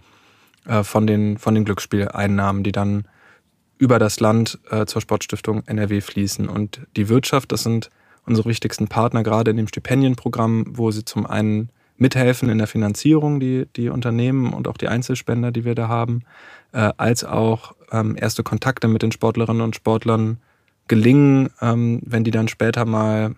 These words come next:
den Einstieg in die Berufskarriere machen wollen oder während ihrer Sportkarriere neben, ähm, Schule und Studium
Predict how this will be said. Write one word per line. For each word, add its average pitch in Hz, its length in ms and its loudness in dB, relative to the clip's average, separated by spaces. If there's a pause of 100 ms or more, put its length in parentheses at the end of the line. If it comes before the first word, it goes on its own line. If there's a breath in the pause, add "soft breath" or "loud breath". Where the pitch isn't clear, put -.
(220)
den 110 160 0
Einstieg 113 400 -4
in 113 80 -2
die 107 80 0
Berufskarriere 110 800 0 (460 soft breath)
machen 113 340 2
wollen 107 320 2
oder 104 140 -2
während 110 340 -2
ihrer 110 140 -6
Sportkarriere 107 520 -2
neben, 107 520 0
ähm, 110 440 -4
Schule 113 320 0
und 113 180 -2
Studium 113 520 0